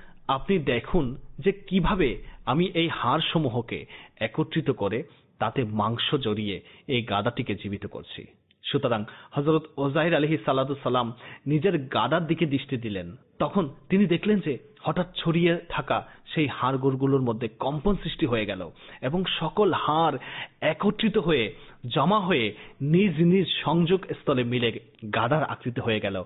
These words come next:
এবং মুহূর্তেই সেই আকৃতিতে মাংস জড়িয়ে গেল, আর গাদা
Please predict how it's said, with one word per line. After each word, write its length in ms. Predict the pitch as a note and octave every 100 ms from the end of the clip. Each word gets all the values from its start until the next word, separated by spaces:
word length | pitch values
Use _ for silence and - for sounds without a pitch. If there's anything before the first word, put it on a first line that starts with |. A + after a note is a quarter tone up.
| - - -
এবং 220 | D#3+ F3+
মুহূর্তেই 720 | F3+ E3+ - - - F#3 A#2+ C3 - - -
সেই 160 | F3 F#3
আকৃতিতে 800 | A#2+ A#2+ F3 F3+ D#3+ C3 B2+ G2+ - - -
মাংস 380 | C#3+ C3+ D#3 A3
জড়িয়ে 380 | E3 E3 D#3+
গেল, 260 | B2+ A2 F#2 - - -
আর 200 | A2+ G2+ -
গাদা 440 | G2+ G#2+ B2 G#2+